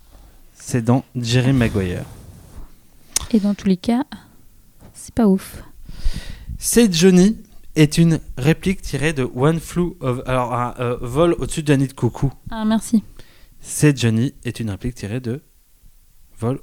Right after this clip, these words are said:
Speaker 1: au-dessus d'un nid de
Speaker 2: Je dirais
Speaker 1: coucou.
Speaker 2: oui.
Speaker 1: C'est dans Shining. Je dis que c'est faux. Le personnage de Jack
Speaker 2: C'est
Speaker 1: Nicholson,
Speaker 2: Jerry.
Speaker 1: Chuck Torrance, lance cette phrase dans le film d'horreur The Shining. Hey, it's Johnny.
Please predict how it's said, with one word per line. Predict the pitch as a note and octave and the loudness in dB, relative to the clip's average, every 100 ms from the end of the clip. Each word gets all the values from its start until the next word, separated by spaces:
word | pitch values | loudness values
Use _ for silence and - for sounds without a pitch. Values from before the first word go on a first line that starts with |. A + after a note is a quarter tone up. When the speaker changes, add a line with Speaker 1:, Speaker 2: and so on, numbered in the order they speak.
| - | -14
Speaker 1:
au-dessus | - C#3+ | -10 -8
d'un | C#3+ | -6
nid | G#2+ | -8
de | C3+ | -4
Speaker 2:
Je | |
dirais | A#3 G3 | 0 4
Speaker 1:
coucou. | G3 | 4
Speaker 2:
oui. | G3 - - - _ - _ - - - - - - - - - - - - - - | 2 -2 -16 -20 _ -20 _ -20 -20 -20 -18 -18 -2 -2 0 -8 -10 -10 -16 -20 -20
Speaker 1:
C'est | - D3 | 0 2
dans | D#3 | 4
Shining. | E3 F#3 F3 C3+ G2 - - - _ - - | 4 6 6 6 2 -4 -20 -20 _ -20 -2
Je | - | 2
dis | C#3+ E3+ | 4 4
que | |
c'est | E3 | 2
faux. | D3+ E3+ A#2+ _ - - - - - - - - - - - _ - | 4 4 2 _ -20 -20 -20 -20 -20 -20 -20 -20 -20 -20 -20 _ -8
Le | B2+ | 0
personnage | G#3 G3 G3 F#3+ | 2 4 4 4
de | D#3+ | 2
Jack | |
Speaker 2:
C'est | C#3+ D#3+ | 2 4
Speaker 1:
Nicholson, | E3+ - | 4 6
Speaker 2:
Jerry. | E3 D#3+ D3 B2 - - | 4 6 4 0 -8 -10
Speaker 1:
Chuck | - F3 E3 - | -2 0 0 2
Torrance, | E3+ D3+ D#3+ E3+ - | 4 4 4 2 2
lance | C3+ D#3 | 4 4
cette | D#3 - | 2 2
phrase | D#3+ D#3 | 2 6
dans | |
le | C3 | 4
film | B2 C#3 | 4 6
d'horreur | C3+ D#3+ E3 C3 | 6 6 4 2
The | A#2+ - | -2 2
Shining. | F3 E3+ E3+ E3 A2 - _ - - | 4 6 8 8 6 -2 _ -20 -16
Hey, | - G3+ G3+ G3+ F3 D3+ | 0 2 4 6 6 4
it's | C3+ | 4
Johnny. | D3+ G3 F#3 E3+ E3 E3 D#3+ | 4 6 6 4 4 2 0